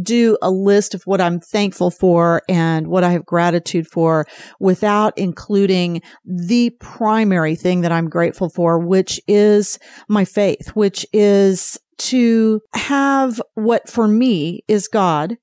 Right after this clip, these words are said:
but this for somebody else could be just higher mind. But to have, for me, God as an actual confidant and friend, which tells me I'm never alone and I'm never misunderstood. And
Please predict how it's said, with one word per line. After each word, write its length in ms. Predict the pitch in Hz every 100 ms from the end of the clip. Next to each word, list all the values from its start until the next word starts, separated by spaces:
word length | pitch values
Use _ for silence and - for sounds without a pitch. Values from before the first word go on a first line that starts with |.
| -
but 240 | 190 208 202
this 320 | 185 208 214 -
for 220 | - 208
somebody 400 | - 214 214 208
else 240 | 208 233
could 180 | - 190
be 160 | 196 185
just 280 | 202 190
higher 440 | - 202 214 226 202
mind. 560 | 190 190 240 185 101 - - 202 185
But 220 | 226 214 _ _ -
to 180 | 262
have, 420 | 247 277 285 277 - _
for 140 | 233
me, 380 | 226 233 233 220
God 420 | - 208 214 214 -
as 160 | 190
an 100 | 185 -
actual 460 | 196 - - 165
confidant 840 | - - 170 180 214 226 240 262 -
and 160 | 185 160
friend, 540 | - 175 180 208 269 - - - -
which 240 | 226 233
tells 320 | - 247 226 220
me 220 | 226 214
I'm 460 | - 202 180 170 170
never 380 | 175 190 240 240
alone 460 | 196 175 190 214 -
and 120 | 220
I'm 440 | 208 196 190 196 208
never 500 | 233 233 247 247 -
misunderstood. 1080 | 208 214 220 226 196 165 - - 196 135 - - - -
And 260 | 240 226 220